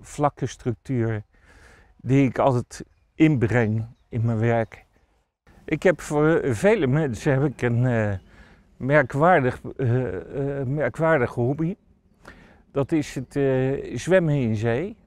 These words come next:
maar dan het hele jaar door. Geen dag overslaan. Dat betekent dus, als het in de winter, eh, één komma twee of twee graden is, dat we ook twee minuten de zee in gaan. Met noordoostenwind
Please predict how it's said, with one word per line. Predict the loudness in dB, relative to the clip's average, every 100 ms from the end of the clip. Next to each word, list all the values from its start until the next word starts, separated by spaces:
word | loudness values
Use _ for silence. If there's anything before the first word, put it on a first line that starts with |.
| _ _ _ -12
maar | -6 -4
dan | -2 -2
het | -4 -8
hele | -8 -2 -2 -2 -4
jaar | -4 -4 -4
door. | -4 -4 -6 -12 _ _ _ -20 -20 -20 -10
Geen | -2 0 4
dag | 2 2
overslaan. | 0 -2 -4 -8 -4 -4 -4 -10 _ _ _ _ -20 _
Dat | -6 -6
betekent | 0 2 2 -2 -2
dus, | 0 -2 -6 -4
als | -4 -4
het | -6
in | -4 -2
de |
winter, | -2 -2 -4 -4 -2 -4 -6
eh, | -8 -8
één | -4 -4 -4
komma | -6 -8 -8
twee | -8 -4 -4 -6
of | -10 -8
twee | -4 -2 -4
graden | -6 -4 -2 -2 -4
is, | -6 -14 -20 _ _ -20 -20 -20 -12
dat | -8 -6
we | -4
ook | -4 -4
twee | -2 0
minuten | 0 0 0 -4 -6
de | -4 -2
zee | -2 0 -2
in | -6 -8
gaan. | -10 -10 -12 _ _ _ _ _ _ _ _ _
Met | -8 -6 -2
noordoostenwind | -2 0 0 0 -2 -4 -2 0 -2 -8